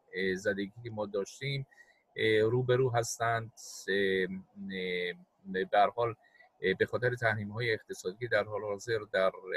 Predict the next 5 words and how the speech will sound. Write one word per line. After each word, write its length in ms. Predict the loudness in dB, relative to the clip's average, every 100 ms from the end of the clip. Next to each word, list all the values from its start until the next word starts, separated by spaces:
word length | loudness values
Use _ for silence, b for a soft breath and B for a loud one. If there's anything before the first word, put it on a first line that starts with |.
| 0
علیه 320 | 2 2 2
ایران 520 | -2 -2 0 2 2 -2 b b b 0 4 4 6
داره 400 | 6 6 6 4 -2 -8 -2 2
اعمال 500 | 2 0 0 0 0
می‌شه، 440 | -6 -2 -2